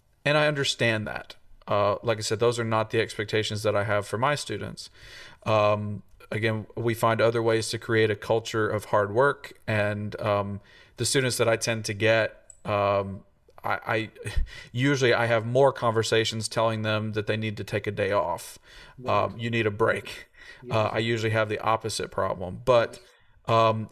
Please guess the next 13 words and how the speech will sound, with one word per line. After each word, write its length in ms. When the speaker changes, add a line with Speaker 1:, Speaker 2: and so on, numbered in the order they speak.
Speaker 1:
in 280
that 440
context 760
for 200
that 280
school 360
and 140
those 220
set 180
of 80
students, 460
that 180
was, 320